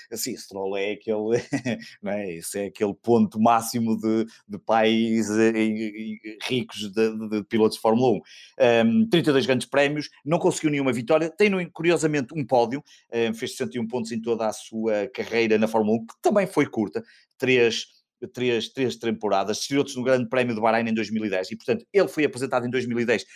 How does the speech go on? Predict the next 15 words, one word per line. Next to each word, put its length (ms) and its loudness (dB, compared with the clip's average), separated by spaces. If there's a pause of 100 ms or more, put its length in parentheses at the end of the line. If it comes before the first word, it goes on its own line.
(240)
pela 120 4
equipa 360 -4
Renault, 460 2 (120)
exatamente, 540 -6
como 140 -10
tu 120 -16
disseste 440 -8
bem, 260 0 (260)
como 180 6
segundo 280 -2
piloto, 440 0
ao 140 6
lado 340 4 (120)
de 100 -14
Kubica. 440 -6